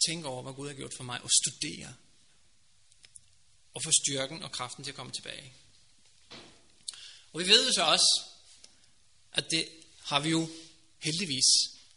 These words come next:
en dag hver uge, sabbaten, på samme måde, til at koble det hele væk. Og lade op, og være sammen med Gud, og gå ud og gøre et arbejde for Gud igen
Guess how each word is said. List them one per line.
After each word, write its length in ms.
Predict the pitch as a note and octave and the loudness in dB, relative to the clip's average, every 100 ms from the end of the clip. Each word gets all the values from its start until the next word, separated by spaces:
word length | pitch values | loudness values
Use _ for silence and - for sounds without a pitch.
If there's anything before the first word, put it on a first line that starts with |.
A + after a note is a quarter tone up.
| _ - | _ -4
en 200 | D3+ D3+ | -2 2
dag 220 | C3+ C3+ | 2 2
hver 180 | D#3 E3+ | 0 0
uge, 340 | B2+ C3 D3+ - _ - - | -4 -10 -12 -16 _ 0 2
sabbaten, 520 | E3 D#3 B2+ - A#2+ - _ - - - _ | 0 -4 -10 -12 -20 -20 _ -20 -20 -20 _
på 80 | - - | 4 6
samme 200 | G3+ F3 | 6 2
måde, 320 | C3+ B2 D#3 - - - - - _ _ - | -2 -4 -6 -10 -20 -20 -20 -20 _ _ 0
til 60 | E3 | 0
at 80 | |
koble 280 | E3 D3 C#3+ | -2 -8 -8
det 80 | D3 | -8
hele 240 | D3+ D#3+ | -8 -8
væk. 380 | B2+ - - - _ _ - _ _ _ _ _ _ - | -10 -10 -14 -14 _ _ -20 _ _ _ _ _ _ -12
Og 100 | C#3 | -6
lade 260 | C3 B2+ | -4 -2
op, 340 | - F#3+ - - - - - | 0 -2 -4 -14 -16 -18 -12
og 120 | B2+ | -2
være 100 | C3 - | 4 6
sammen 220 | D#3 E3+ | 6 0
med 80 | F#3+ | -6
Gud, 320 | C3+ C3+ E3 - - - _ - _ _ _ _ _ _ _ _ - | -6 -8 -10 -16 -20 -20 _ -20 _ _ _ _ _ _ _ _ -8
og 140 | C#3+ | -6
gå 120 | C#3+ | -4
ud 200 | D3+ E3+ - | -4 -4 -8
og 120 | C#3+ | -12
gøre 180 | B2+ C3 | -8 -8
et 60 | B2+ | -8
arbejde 320 | A#2+ B2 C3 | -8 -8 -10
for 100 | C#3 | -10
Gud 200 | C3 C#3 | -12 -10
igen 340 | D#3 - E3+ | -10 -10 -14